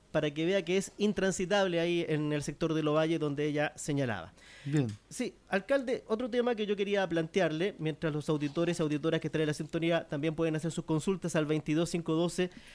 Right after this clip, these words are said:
Speaker 1: cero cero uno cuatro, tiene relación con, con esta pandemia mundial que
Speaker 2: Mm.
Speaker 1: la O M S, eh, afirmó que, que era así.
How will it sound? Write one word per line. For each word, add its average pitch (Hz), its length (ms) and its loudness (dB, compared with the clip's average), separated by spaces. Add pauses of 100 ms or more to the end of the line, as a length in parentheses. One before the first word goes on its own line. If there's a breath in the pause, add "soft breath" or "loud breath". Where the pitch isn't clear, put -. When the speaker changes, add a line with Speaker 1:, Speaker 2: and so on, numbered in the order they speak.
(120)
Speaker 1:
cero 175 260 0
cero 196 460 2
uno 226 480 2
cuatro, 190 520 4 (500 soft breath)
tiene 226 420 4
relación 175 600 2
con, 170 680 2 (180)
con 165 380 2
esta 160 920 0
pandemia 180 540 0
mundial 202 840 0
que 156 440 2
Speaker 2:
Mm. - 20 -4
Speaker 1:
la 143 120 0
O 151 80 2
M 156 280 0
S, 175 220 -4
eh, 143 800 -4
afirmó 147 420 0
que, 151 300 -2
que 160 160 -2
era 160 240 0
así. 214 380 -4